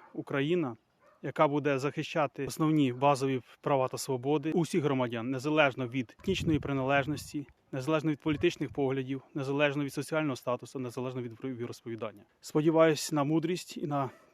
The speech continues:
і на правильне рішення з боку влади по відношенню до Української Православної Церкви. Усі ми, православні християни, святкували недавно Різдво Христове. Хочу привітати всіх вас. Христос рождається. Славімо Його!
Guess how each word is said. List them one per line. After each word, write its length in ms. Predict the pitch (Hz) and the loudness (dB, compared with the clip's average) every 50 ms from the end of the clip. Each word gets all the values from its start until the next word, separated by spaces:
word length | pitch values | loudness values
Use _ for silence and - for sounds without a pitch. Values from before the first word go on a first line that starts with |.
| _ _ _ _ _ _ | _ _ _ _ _ _
і 180 | - 175 151 151 | -4 -2 0 2
на 100 | 147 135 | 2 2
правильне 400 | - 147 139 139 135 135 135 127 | 2 2 2 2 2 0 -2 -2
рішення 320 | 131 139 - - 123 117 - | -4 -6 -8 -8 -10 -12 -10
з 220 | - 240 147 120 113 | -10 -12 -12 -10 -6
боку 320 | 117 135 143 135 - 135 | -4 -4 -4 -4 -4 -2
влади 260 | 123 139 143 147 143 | 0 0 0 0 0
по 100 | - 135 | -4 -4
відношенню 460 | 123 120 139 135 - 131 123 123 123 - | -4 -4 -6 -6 -6 -6 -6 -6 -6 -8
до 160 | 139 123 120 | -8 -8 -8
Української 400 | 113 - 127 127 123 - - 117 | -8 -6 -8 -8 -8 -8 -10 -10
Православної 500 | - 117 113 110 - 131 120 117 113 110 | -8 -8 -8 -8 -8 -8 -8 -6 -8 -8
Церкви. 360 | - - 110 - - - - - | -8 -10 -12 -12 -14 -16 -12 -10
Усі 420 | 156 123 - - 185 185 175 147 - | -10 -10 -6 -2 0 0 0 0 -2
ми, 200 | - 156 143 143 | -4 -4 -4 -4
православні 560 | - - 135 131 131 - - 151 143 139 127 | -2 -2 -2 -2 -2 -4 -4 -4 -4 -4 -6
християни, 600 | - 131 120 - - 139 139 143 147 139 127 120 120 - - | -6 -8 -10 -10 -8 -6 -4 -4 -4 -4 -6 -8 -10 -14 -14
святкували 480 | - - 123 - - 135 139 139 135 | -14 -14 -14 -10 -8 -6 -6 -6 -4
недавно 380 | 123 123 120 127 127 127 120 113 | -4 -4 -4 -4 -4 -6 -8 -8
Різдво 240 | 120 110 - 127 117 | -10 -8 -8 -8 -8
Христове. 400 | - 123 113 - - 123 117 - - _ | -8 -12 -16 -14 -14 -14 -14 -14 -16 _
Хочу 240 | _ - 156 - 143 | _ -8 -8 -8 -6
привітати 440 | - 147 143 135 135 135 127 - 131 | -4 -2 -2 -2 -2 -4 -4 -4 -6
всіх 380 | 120 - - - 147 131 - 127 | -8 -8 -8 -8 -8 -8 -6 -6
вас. 320 | 123 117 117 107 - - - _ - - - _ _ _ _ | -4 -4 -4 -6 -8 -16 -20 _ -20 -20 -20 _ _ _ _
Христос 440 | - - 143 143 - 165 160 - 143 | -8 -6 -6 -2 0 0 -2 0 -2
рождається. 640 | 131 123 117 123 120 113 110 107 - - - 147 - _ _ | -6 -6 -4 -4 -4 -4 -4 -6 -10 -14 -18 -20 -20 _ _
Славімо 480 | - - - - 131 127 127 127 123 120 | -20 -14 -8 -8 -6 -4 -4 -4 -4 -4
Його! 300 | 117 110 101 113 107 | -6 -8 -8 -12 -14